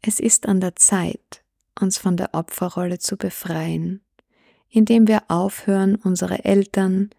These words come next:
oder andere Personen für unser Leben verantwortlich zu machen. Stattdessen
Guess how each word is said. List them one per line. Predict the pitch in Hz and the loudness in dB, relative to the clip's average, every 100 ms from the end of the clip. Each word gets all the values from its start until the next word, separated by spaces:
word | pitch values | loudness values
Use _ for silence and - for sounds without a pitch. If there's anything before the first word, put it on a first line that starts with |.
| _ _ | _ _
oder | 269 254 - | 4 4 4
andere | 180 190 190 170 | 2 2 2 -2
Personen | - 170 - 185 180 180 180 | -2 -4 -2 0 0 2 0
für | - 190 | 0 0
unser | 175 175 | 2 0
Leben | 165 165 175 180 | 0 0 0 0
verantwortlich | - 170 175 170 - 165 - 175 - | -2 -2 0 0 -2 -4 -4 -8 -6
zu | - - | -4 0
machen. | 170 170 - 190 - _ _ _ _ _ _ - _ - - _ | 0 -2 -6 -8 -8 _ _ _ _ _ _ -20 _ -20 -20 _
Stattdessen | - - 214 - 190 - - 214 226 | -10 2 2 4 4 4 6 4 4